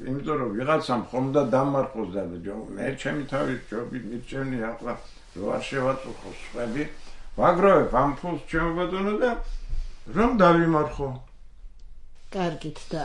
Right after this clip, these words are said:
Speaker 2: მაგას რა კავშირი აქვს წიგნთან? თქვენ ფიქრობთ, რომ თქვენ უნდა
Speaker 1: არა,
Speaker 2: დააფინანსოთ
Speaker 1: ესე იგი
Speaker 2: წიგნის გა-
Speaker 1: ვჩქარობ, რომ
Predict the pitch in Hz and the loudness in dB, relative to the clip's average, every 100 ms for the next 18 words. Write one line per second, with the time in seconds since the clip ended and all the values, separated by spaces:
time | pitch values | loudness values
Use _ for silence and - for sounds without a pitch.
0 | 156 156 156 180 180 185 185 - 180 180 | -2 -2 -2 0 2 4 4 4 2 2
1 | 175 - - 185 170 160 - - 170 165 | 0 0 2 4 4 2 -4 -4 -2 0
2 | 170 156 - 185 180 196 180 196 190 233 | 0 -2 0 0 2 2 2 0 0 0
3 | 254 - 208 185 170 170 165 165 139 190 | 0 2 4 4 4 4 4 4 8 10
4 | 202 135 151 185 202 196 208 - - 202 | 10 10 8 8 8 8 8 6 6 10
5 | 196 202 175 120 156 196 | 10 10 6 4 4 4